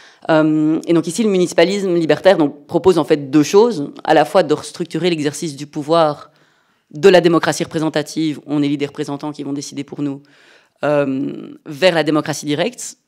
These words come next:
Tout le monde peut pa-, fa-, faire partie des décisions, de la délibération, hein, de la délibération et des décisions,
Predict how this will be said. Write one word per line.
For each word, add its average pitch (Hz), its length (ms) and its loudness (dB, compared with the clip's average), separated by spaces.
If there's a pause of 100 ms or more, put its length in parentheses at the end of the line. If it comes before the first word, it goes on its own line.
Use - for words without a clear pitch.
(560)
Tout 180 80 -2
le 175 80 0
monde 175 140 0
peut 151 100 -14
pa-, - 300 -14
fa-, 143 260 -6
faire - 160 -8
partie 151 240 -6
des 151 80 -4
décisions, 151 640 -4
de 143 80 -12
la 143 100 -6
délibération, 147 840 -4
hein, 135 200 -14
de - 40 -12
la 147 60 -2
délibération 139 540 -6
et 156 100 -8
des 143 80 -6
décisions, 143 500 -6